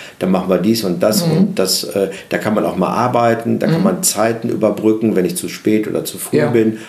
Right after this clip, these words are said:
Speaker 1: weil mein Zug noch nicht fährt“ und so weiter.
Speaker 2: Mhm.
Speaker 1: Und, äh, das ist eine ganz interessante Sache, dass, dass sowas auch so als Abteilung innerhalb eines Unternehmens zur Verfügung gestellt
Speaker 2: Mhm.
Speaker 1: wird. Da gibt's eine ganz klare Tendenz hin.
Speaker 2: Ja,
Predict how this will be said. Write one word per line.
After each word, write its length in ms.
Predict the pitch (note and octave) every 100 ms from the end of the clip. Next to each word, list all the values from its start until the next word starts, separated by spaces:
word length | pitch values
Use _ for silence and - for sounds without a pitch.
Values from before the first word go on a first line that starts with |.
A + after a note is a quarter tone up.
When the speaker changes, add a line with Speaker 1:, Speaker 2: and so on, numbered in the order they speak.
| -
Speaker 1:
weil 100 | F#2
mein 160 | F#2 F2+
Zug 280 | B2+ A#2+
noch 140 | G#2 G2+
nicht 200 | G2 -
fährt“ 260 | G2 F#2
und 160 | C3+ A#2
so 120 | -
weiter. 280 | F2+ F#2+ C3+
Speaker 2:
Mhm. 240 | B2 F3 G#3 -
Speaker 1:
Und, 460 | G2 F#2+ F#2 F#2 -
äh, 280 | F#2+ F#2 F2+ - - - _
das 200 | A2 -
ist 200 | - A#2
eine 120 | G#2
ganz 220 | G2+ A#2
interessante 480 | A#2 A2+ G#2+ G#2 G2+
Sache, 260 | G2 - A#2+
dass, 280 | G2 - -
dass 180 | -
sowas 380 | - G#2 A2 -
auch 160 | A#2 -
so 220 | G#2+ G2
als 400 | - F#2+ - - - - - -
Abteilung 640 | - - G2+ A2+ B2 A#2
innerhalb 560 | A2+ G#2+ F2+ G2 G2 -
eines 300 | G2+ F#2+ G2
Unternehmens 640 | G#2 F#2+ F#2 F#2+ F#2 F2+
zur 100 | F2+
Verfügung 380 | - - - -
gestellt 280 | - - D#3
Speaker 2:
Mhm. 120 | D3+
Speaker 1:
wird. 180 | - F#2
Da 60 |
gibt's 300 | F2 - -
eine 100 | F#2+
ganz 300 | G2 A#2+ A#2+
klare 360 | - G2+ F#2+ F2+
Tendenz 500 | F#2 E2+ E2 D#2 D#2
hin. 140 | - - -
Speaker 2:
Ja, 300 | B2 A#2